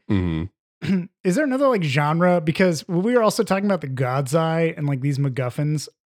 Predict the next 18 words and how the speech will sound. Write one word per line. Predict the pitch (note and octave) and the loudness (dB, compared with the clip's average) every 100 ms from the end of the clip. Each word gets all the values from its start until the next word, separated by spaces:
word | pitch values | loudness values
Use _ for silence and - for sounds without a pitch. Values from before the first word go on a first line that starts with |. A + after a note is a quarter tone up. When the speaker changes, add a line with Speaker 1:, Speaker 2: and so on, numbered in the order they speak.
| - | -16
Speaker 2:
Uh, | - | -14
for | F#3 G#3 | -6 -2
some | B3+ | 0
reason, | A#3+ G3 E3+ - | 0 0 -2 -2
I | G3+ | 0
love | E3 E3 D3 | 2 0 0
to | C#3 | -2
blend | C#3 C#3 C#3 D3+ | -2 -2 -2 -2
all | D3 D#3 | 0 0
genres | B2+ C3+ C3+ C3+ B2+ | 0 -2 -2 -2 -2
into | C3 | -4
Fast. | A#2+ C3+ A2+ G#2+ - - | -4 -8 -8 -12 -14 -4
I | A3 | -2
would | G#3+ | 0
love | E3 D#3+ C#3 | 2 0 0
to | |
Speaker 1:
Yeah. | F#3+ F3+ | 2 4
Speaker 2:
see | D3+ D3+ | 4 2